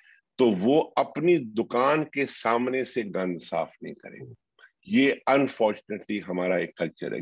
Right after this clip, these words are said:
Speaker 1: गिलगित बल्तिस्तान में, चित्राल में ये नहीं है। वहाँ community ownership है।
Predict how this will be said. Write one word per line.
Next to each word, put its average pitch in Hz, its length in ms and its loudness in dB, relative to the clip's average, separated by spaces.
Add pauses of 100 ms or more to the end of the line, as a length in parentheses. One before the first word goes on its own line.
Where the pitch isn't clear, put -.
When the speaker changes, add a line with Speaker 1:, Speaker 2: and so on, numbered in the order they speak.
Speaker 1:
गिलगित 143 380 4
बल्तिस्तान 110 840 0
में, 104 420 -4 (540)
चित्राल 98 520 4
में 101 160 2
ये 92 320 2
नहीं 85 400 -2
है। 76 100 -6
वहाँ 90 300 0
community 95 680 0
ownership 82 560 -2
है। - 640 -20